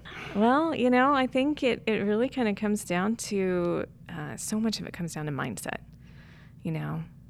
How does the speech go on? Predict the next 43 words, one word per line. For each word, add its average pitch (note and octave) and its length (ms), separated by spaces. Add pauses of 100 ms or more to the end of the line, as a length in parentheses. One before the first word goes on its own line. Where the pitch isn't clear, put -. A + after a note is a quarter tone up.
(360)
finding F#3 400
something F3 340
to - 100
be D#3 80
grateful - 380
for, - 380 (400)
even F#3 340
in D#3 80
the D#3 60
hardest - 360
of - 80
days. - 540
You - 80
know, D3+ 80
we D3+ 140
were D#3+ 40
talking D#3 360
just - 200
before, D#3 460 (560)
just - 160
before F3+ 220
we D#3+ 80
started D3+ 440
about D3 180
how E3+ 180
hard E3 260
today - 640
specifically - 680
has - 200
been. - 300 (560)
And, D#3 720 (480)
and, D3+ 720 (520)
you F3 120
know, D#3+ 120
I, D#3 360 (460)
what E3+ 320
got E3 260
me E3+ 260
out D#3 160
of D#3 80
my E3 80
house D#3 440
and, - 180